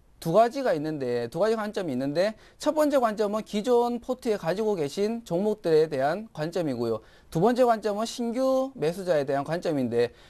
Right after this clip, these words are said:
기존 포트에 대한 관점에 대해서는,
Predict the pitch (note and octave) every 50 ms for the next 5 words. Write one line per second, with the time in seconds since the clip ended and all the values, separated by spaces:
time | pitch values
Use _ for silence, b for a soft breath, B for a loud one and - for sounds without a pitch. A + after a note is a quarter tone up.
0 | B B - A3+ C#4 C#4+ C#4+ C4 C4+ C#4 C4+ - D4 C4 B3 A#3 A#3 A3+ A3 F3
1 | E3 E3+ F3+ F3+ - F#3 G#3 G#3 A#3+ A3+ A3 A3+ A3 A3 G#3 - - E3 D#3+ D#3
2 | D3+ D3 C3+ C3+ D#3 F#3 F3 D#3 D3 D3+ F3+ G#3